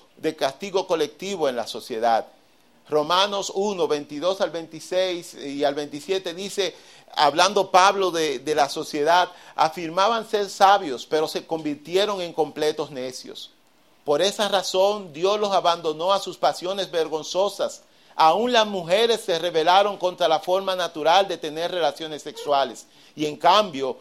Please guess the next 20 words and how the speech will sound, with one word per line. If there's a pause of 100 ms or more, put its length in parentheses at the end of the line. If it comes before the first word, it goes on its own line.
(160)
dieron
rienda
suelta
al
sexo
unas
con
otras. (880)
Los
hombres, (140)
por
su
parte, (200)
en
lugar
de
tener
relaciones
sexuales
normales